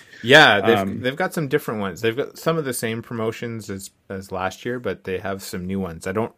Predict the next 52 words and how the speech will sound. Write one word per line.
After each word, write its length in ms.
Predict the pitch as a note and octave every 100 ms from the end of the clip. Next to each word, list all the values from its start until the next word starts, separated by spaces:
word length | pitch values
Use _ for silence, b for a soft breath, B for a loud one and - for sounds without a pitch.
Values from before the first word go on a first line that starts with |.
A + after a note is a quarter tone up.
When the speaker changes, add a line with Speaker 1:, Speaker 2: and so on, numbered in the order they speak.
| _ G#2+
Speaker 1:
uh, 400 | G2+ F#2 E2+ D#2
I 40 |
don't 160 | F2+ G2+
have 160 | G#2 F#2+
it 80 |
open 240 | F2 F#2 G#2
in 160 | G2+
front 220 | G2 G#2 G2+
of 40 |
me, 100 | A2
so 140 | -
maybe 240 | F2+ F#2 F#2
you 140 | F2+
can, 180 | F2+ F#2+
Speaker 2:
Yeah, 100 | F3
I've 60 | F#3+
got 120 | C3
Speaker 1:
uh, 40 | F#2+
Speaker 2:
it 60 |
here. 200 | G2 B2 - -
Well, 120 | C3+
the, 120 | C3
Speaker 1:
got, 80 | G2+
Speaker 2:
the 60 |
home 180 | B2+ D#3+
Speaker 1:
got 60 | F3+
Speaker 2:
opener, 140 | F3+ F3
Speaker 1:
some 60 | D#3
Speaker 2:
they're 60 |
giving 260 | C#3+ C#3 C3+
away 180 | B2+ C3
a 60 |
hat, 560 | B2 - A2 B2+ - - -
a, 180 | -
I 60 | G#2
guess 180 | A2 -
a 40 |
Coca-Cola 880 | - C3 A2 - - - - A2+ A2+
hat 220 | - A2+
to 60 | -
the 80 | -
first 280 | - A2 -
five 160 | A2
hundred 200 | A2 A2
fans. 320 | - A2 A#2+ - B B
Speaker 1:
Oh, 100 | A#2
Speaker 2:
They 100 | B2
got 80 | B2+
a 20 |
Speaker 1:
yes. 100 | A#2
Speaker 2:
Mother's, 360 | G#2+ A2+ B2 - _ _ _ _ b b -
yeah, 120 | B2